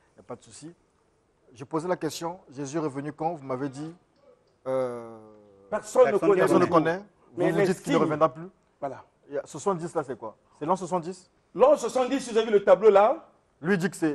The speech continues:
Speaker 1: vous vous dites que Jésus était déjà revenu quand ?
Speaker 2: Ce tableau là, <coughs> ce tableau, il y a un monsieur qui a dit que Jésus, c'est, euh,
Speaker 1: Il est là,
Speaker 2: Jésus.
Speaker 1: il est là.
Speaker 2: Non,
Speaker 1: C'est
Speaker 2: je
Speaker 1: lui.
Speaker 2: ne connais pas parce que <laughs> je, je veux dire que cette, euh, cette alliance se confirme.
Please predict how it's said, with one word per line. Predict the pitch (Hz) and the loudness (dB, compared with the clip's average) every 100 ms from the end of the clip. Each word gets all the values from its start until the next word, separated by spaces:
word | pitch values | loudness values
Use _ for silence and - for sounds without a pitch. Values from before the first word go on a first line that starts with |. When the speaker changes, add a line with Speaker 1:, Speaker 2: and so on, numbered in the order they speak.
| 135 | -4
Speaker 1:
vous | 156 | -6
vous | 185 | -4
dites | 190 - | -4 -6
que | 160 | -4
Jésus | 165 185 | 0 2
était | 180 170 | 0 -2
déjà | 170 175 | -2 -2
revenu | 151 156 151 | -2 -6 -8
quand ? | 151 | -12
Speaker 2:
Ce | - 226 226 | -2 0 6
tableau | 208 220 262 247 | 8 8 6 10
là, | 233 320 - 302 262 - - - | 10 10 6 0 0 -2 -10 -18
<coughs> | - - - - - | -20 -20 -20 -20 -20
ce | - 220 | 6 8
tableau, | 220 196 214 262 - - - - - _ _ - _ | 10 8 8 6 4 -4 -18 -20 -20 _ _ -20 _
il | 170 | 2
y | |
a | 170 | 2
un | 190 | 4
monsieur | 180 - 196 | 2 0 0
qui | - | 4
a | 165 | 4
dit | 156 196 | 2 -2
que | 185 | 0
Jésus, | 160 170 202 | 2 0 -2
c'est, | 196 170 | -4 -2
euh, | 156 156 | 0 4
Speaker 1:
Il | 185 | 6
est | |
là, | 180 | 6
Speaker 2:
Jésus. | - | 4
Speaker 1:
il | 170 | 2
est | 156 | 2
là. | 113 _ _ _ _ - | 0 _ _ _ _ -8
Speaker 2:
Non, | |
Speaker 1:
C'est | 156 | -4
Speaker 2:
je | |
Speaker 1:
lui. | 147 | -4
Speaker 2:
ne | 139 | -4
connais | 156 165 | -2 0
pas | 196 156 | 0 0
parce | 160 - | -2 -2
que | 165 | 2
<laughs> | - 1047 - 1017 988 | 2 2 -2 -2 -2
je, | |
je | - 370 302 330 466 494 247 320 247 | 2 4 6 8 10 8 8 6 8
veux | 240 | 8
dire | 269 | 6
que | 226 320 - 330 - | 8 6 6 2 4
cette, | - 480 - | 4 4 6
euh, | - 294 311 - - - _ _ | 4 6 2 2 0 -2 _ _
cette | 226 214 | 4 6
alliance | 208 262 208 175 | 6 6 4 -2
se | 180 | -2
confirme. | 190 185 240 240 | 0 0 -2 -4